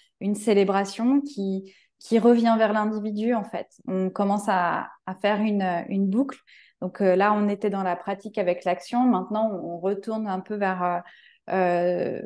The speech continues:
bah, toujours de la pratique, mais en tout cas vers l'individu,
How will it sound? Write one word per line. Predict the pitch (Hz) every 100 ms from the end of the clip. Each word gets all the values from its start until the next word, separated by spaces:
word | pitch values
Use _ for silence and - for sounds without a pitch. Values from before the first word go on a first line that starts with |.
| - - - - -
bah, | 180
toujours | 175 - 196 202
de | 190
la | 165 165
pratique, | 190 202 254 262
mais | 220 180
en | 185
tout | 190
cas | 226 226
vers | 190 190 190
l'individu, | 196 196 190 185 185 247 277